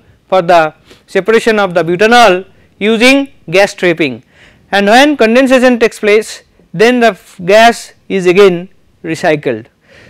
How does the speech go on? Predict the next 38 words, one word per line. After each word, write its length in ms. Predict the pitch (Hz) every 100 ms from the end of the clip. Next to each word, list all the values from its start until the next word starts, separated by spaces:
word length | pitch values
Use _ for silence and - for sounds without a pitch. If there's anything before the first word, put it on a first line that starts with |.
| _
So, 120 | 226
this 180 | 233 294
is 80 | 262
the 280 | 220 185 160 _ _ _ _ _ _ _ _ _ _ _ _ _
mechanism, 600 | 165 170 226 233 254 285 - - - _ -
but 240 | 240 - _ _
one 220 | - 269 277
important 720 | 277 277 294 294 285 262 -
precaution 460 | 208 294 285 277
is 160 | 262 220
that 400 | 226 175 196 - _ _ -
the 140 | 185
gas 340 | 165 226 285 262
which 160 | 247
we 120 | 247
are 60 | 233
sending, 580 | - 190 196 208 175 214 - -
that, 300 | 180 196 -
that 200 | 175 160
must 280 | 170 240 -
be 120 | 226
free 200 | - 202
from 340 | 196 170 156 165 -
oxygen, 500 | 170 - 233 254 247 _
because 360 | 170 175 233 208
the 100 | 196
whole 260 | 156 196 220
reaction 580 | 180 175 - 220 202 - _ -
takes 200 | 202 -
place 300 | 202 220 214
in 80 | 180
anaerobic 400 | 165 196 233 208
condition. 500 | 190 202 - 156 - _
So, 140 | - 202
oxygen 420 | 180 - 233 220
will 240 | 202 185 180
hamper 400 | 160 196 214 202
the 280 | 170 160 147